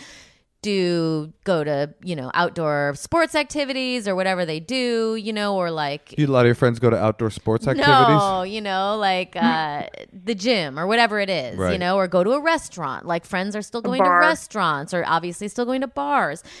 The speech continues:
Speaker 1: You know, like, I think that young people, like, they're just like, "Well, we're just social distancing. There's, like, four pe-, four feet away from me." I don't know. It's,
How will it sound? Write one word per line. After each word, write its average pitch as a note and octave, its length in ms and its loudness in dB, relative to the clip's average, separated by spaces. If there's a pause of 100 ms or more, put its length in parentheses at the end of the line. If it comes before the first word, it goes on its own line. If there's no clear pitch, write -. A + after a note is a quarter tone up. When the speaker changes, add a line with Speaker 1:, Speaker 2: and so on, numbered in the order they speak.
(160)
Speaker 1:
You A3+ 140 -2
know, A3 200 2
like, G3+ 220 2
I G3+ 100 0
think A3+ 280 -6
that F#3 220 0 (240)
young A3 280 0
people, A3 380 -2
like, F#3+ 180 0
they're G#3 120 -2
just G3 180 -6
like, G#3 160 -2
"Well, B3+ 180 4
we're C4+ 100 -2
just C4 220 -6
social A3 340 -2
distancing. G3 680 -6
There's, F#3+ 200 -4
like, G3 180 -4
four F#3 320 -8
pe-, - 220 -12 (500)
four G3 180 -4
feet G#3+ 240 -6
away F#3+ 220 -4
from G3 160 -12
me." F#3 100 -10
I E3+ 120 -4
don't C3+ 120 -8
know. F#2+ 180 -16
It's, - 200 -18